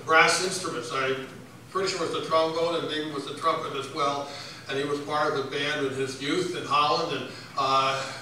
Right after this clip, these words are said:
later on, when they were celebrating an eightieth, uh, u-, union for that, he, he was able to be there for that. That meant a lot to him. He had a strong attachment to the things of his youth and to his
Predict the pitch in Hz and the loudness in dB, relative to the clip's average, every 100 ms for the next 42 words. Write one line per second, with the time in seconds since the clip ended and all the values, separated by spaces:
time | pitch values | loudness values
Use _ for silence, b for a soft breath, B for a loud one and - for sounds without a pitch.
0 | - - - - - - 151 160 160 156 | -12 -16 -16 -18 -16 -4 0 2 4 6
1 | 160 156 139 143 147 147 - 143 143 143 | 6 4 0 0 0 0 0 0 0 0
2 | 139 135 131 143 147 139 135 - - 139 | 0 0 0 0 0 0 0 -2 -4 -2
3 | 127 127 - - 160 151 156 135 135 - | 0 -2 -4 -4 -4 0 0 0 -2 -2
4 | 135 127 - - 143 143 135 - 139 127 | -2 0 0 0 -2 -4 -4 -4 -6 -4
5 | 135 135 131 127 147 143 127 123 131 - | -2 -2 -4 -6 -4 -2 -2 -4 -4 -4
6 | - 160 170 160 - 135 - - - - | -2 -2 0 -2 -2 0 0 0 -4 -8
7 | - B B B - 170 160 - 143 - | -10 B B B -8 -4 0 2 0 -4
8 | - 151 147 139 127 135 - - 135 127 | -4 0 2 2 0 0 0 0 -4 -8
9 | 127 131 120 123 120 135 143 127 127 123 | -4 -2 -2 -4 -6 -2 -2 -2 -4 -6
10 | - 135 127 127 120 - 123 123 | -6 -4 -4 -4 -6 -6 -4 -4